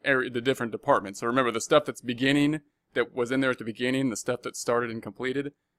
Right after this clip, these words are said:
that's no longer in our department. We assume that's the stuff that went out. The stuff that's in ending work in process, that's the stuff that's still in our department. Therefore,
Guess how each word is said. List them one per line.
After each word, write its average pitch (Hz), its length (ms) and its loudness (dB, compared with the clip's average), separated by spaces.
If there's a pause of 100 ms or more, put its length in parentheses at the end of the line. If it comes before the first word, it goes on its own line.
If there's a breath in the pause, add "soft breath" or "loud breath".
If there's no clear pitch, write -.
that's 151 240 4
no 160 160 6
longer 143 380 4
in 143 80 4
our 127 140 4
department. 117 580 0
We 123 120 0
assume 123 280 0
that's 139 200 2
the 127 120 -8
stuff - 280 -4
that 117 140 -2
went 113 200 2
out. 107 340 0 (400)
The 117 80 -8
stuff - 260 2
that's 127 180 -4
in 127 180 0 (100)
ending 156 360 2
work 123 200 -4
in 120 80 -4
process, 113 680 0
that's 131 260 2
the 127 120 -4
stuff - 280 0
that's 117 160 -2
still 175 260 2
in 123 80 2
our 110 100 4
department. 110 580 -2
Therefore, 135 520 0